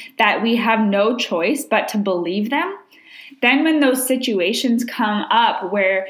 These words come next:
normally we might kind of shrink back or we might not feel so confident, now our brain automatically, instead of going into the, like, shrink and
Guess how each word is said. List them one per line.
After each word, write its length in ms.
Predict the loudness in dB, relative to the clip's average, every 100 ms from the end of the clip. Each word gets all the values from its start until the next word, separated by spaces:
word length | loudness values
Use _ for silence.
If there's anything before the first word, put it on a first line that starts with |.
| -12 -10
normally 720 | -2 0 2 2 2 2 0
we 180 | 0 0
might 400 | 2 2 0 -4
kind 260 | -6 -4 -4
of 120 | -4
shrink 420 | -2 -2 -4 -2
back 320 | 0 2 0
or 80 | -2
we 140 | -4 -2
might 300 | -2 -2 -4
not 380 | -4 -4 -8 -4
feel 220 | -2 -2
so 240 | -2 -4
confident, 640 | -4 -6 -6 -2 0 0 -4 -18 -10
now 420 | -2 2 4 2 2
our 300 | 0 0 0
brain 320 | -2 -2 -2 0
automatically, 920 | 0 2 0 0 0 0 0 0 0
instead 420 | -2 -4 -2 -2
of 160 | -2 -2
going 300 | -2 -2 -2
into 420 | -4 -4 -4 -6
the, 300 | -4 -4 -4
like, 320 | -2 -2 -4 -12 -20 -14
shrink 760 | -6 -2 0 2 0 -2 -2 -2
and 580 | 0 0 -2 -4 -6